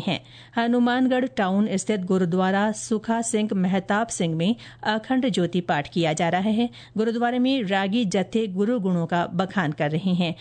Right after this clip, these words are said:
इससे पहले सुबह नगर कीर्तन निकाला गया।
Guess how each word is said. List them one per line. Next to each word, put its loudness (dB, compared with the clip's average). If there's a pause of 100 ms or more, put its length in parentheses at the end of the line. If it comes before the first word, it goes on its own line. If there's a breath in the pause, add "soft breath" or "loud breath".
(240 loud breath)
इससे 0
पहले 0
सुबह 0
नगर 2
कीर्तन 0
निकाला 2
गया। 2